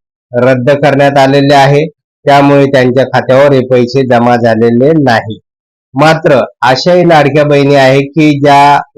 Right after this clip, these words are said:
या योजनेसाठी पात्र आहे, परंतु तरी त्यांच्या खात्यावर या योजनेचा हप-, बारावा हप्ता जमा झालेला नाही.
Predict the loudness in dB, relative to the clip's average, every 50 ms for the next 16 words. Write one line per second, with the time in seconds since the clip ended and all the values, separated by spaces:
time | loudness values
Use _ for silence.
0 | -2 0 0 2 2 2 0 0 0 -2 -2 -2 -2 -4 -4 -2 -2 -4 -2 0
1 | -2 -2 -2 0 0 0 2 2 2 2 0 -2 -4 -6 -12 _ _ _ _ _
2 | -2 0 0 0 0 -2 -2 -2 -2 0 0 -2 -2 -2 -2 0 0 0 0 -2
3 | -2 -2 -2 -2 -2 -2 -2 -4 -4 -4 -4 -4 -2 -2 0 0 0 0 0 0
4 | 0 0 0 0 2 0 0 0 -2 -2 -2 -2 -2 -2 -2 0 0 2 0 0
5 | -2 -4 -6 _ _ _ _ -8 -4 -2 0 0 2 2 2 2 2 2 2 0
6 | -2 -2 -2 -2 0 0 0 0 0 0 0 0 -2 0 0 0 0 0 0 0
7 | 0 0 0 0 -2 -4